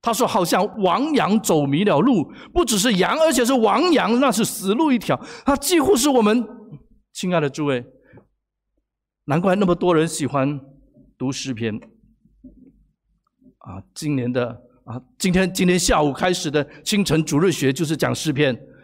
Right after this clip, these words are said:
所以你一定要去听，太精彩了。他把我们整个生活里边怎么样很真实的喜怒哀乐感受完全的表达出来。听说那个，那个讲，讲师还是很不得了的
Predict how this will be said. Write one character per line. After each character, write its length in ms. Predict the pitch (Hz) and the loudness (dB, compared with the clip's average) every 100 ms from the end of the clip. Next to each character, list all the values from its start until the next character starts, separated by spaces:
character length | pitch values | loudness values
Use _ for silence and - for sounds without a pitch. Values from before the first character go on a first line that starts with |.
| _ | _
所 160 | - 170 | -2 0
以 20 | |
你 100 | 165 | 0
一 40 | 151 | 0
定 80 | |
要 140 | 180 165 | 0 0
去 120 | 165 | -2
听， 240 | 139 127 - - - _ _ | -2 -4 -4 -20 -20 _ _
太 300 | - 285 294 | -4 0 2
精 240 | 208 202 208 | 2 2 2
彩 180 | 170 | 2
了。 180 | 143 135 - - | 0 -2 -10 -4
他 120 | - | -2
把 200 | 339 247 | 0 0
我 160 | 294 226 | 2 4
们 400 | 240 277 - - | 2 0 -10 -4
整 240 | 247 220 233 | 0 2 2
个 100 | 277 | 0
生 320 | - 359 349 | 2 4 4
活 200 | 196 240 | 4 2
里 100 | 220 | 0
边 240 | 180 233 233 | 0 0 0
怎 120 | 208 | 2
么 80 | 247 | 4
样 160 | 262 - - - | 2 -2 -10 -14
很 240 | - 220 196 | 0 0 2
真 220 | 330 339 | 0 0
实 160 | - 254 | 0 0
的 100 | 254 | 0
喜 340 | - - 202 | 0 2 2
怒 240 | 240 320 320 | 4 4 2
哀 260 | 320 277 285 | 0 2 4
乐 220 | 294 233 | 4 2
感 360 | 185 202 180 180 | 0 -2 0 2
受 220 | - 277 254 | 2 2 2
完 200 | 214 302 | 0 0
全 140 | 247 | 2
的 80 | 226 | 2
表 180 | 180 156 | 2 -2
达 160 | 147 | -2
出 180 | 147 170 | -4 -2
来。 180 | 127 90 - _ _ | -4 -4 -14 _ _
听 160 | - 175 | -2 0
说 260 | 170 175 175 - - - - _ - | 2 2 0 -6 -20 -20 -20 _ -4
那 120 | 175 | -2
个， 80 | - | 0
那 100 | 170 | 0
个 100 | 147 | -2
讲， 280 | 135 135 135 - - - | 0 -2 -2 -8 -20 -4
讲 160 | 139 | -2
师 240 | 135 160 165 | 0 0 0
还 120 | 139 | 0
是 160 | 135 147 | -2 -4
很 280 | - 131 | -4 -8
不 120 | 120 143 | -6 -4
得 160 | 143 | -4
了 160 | 117 95 | -4 -6
的 160 | - | -12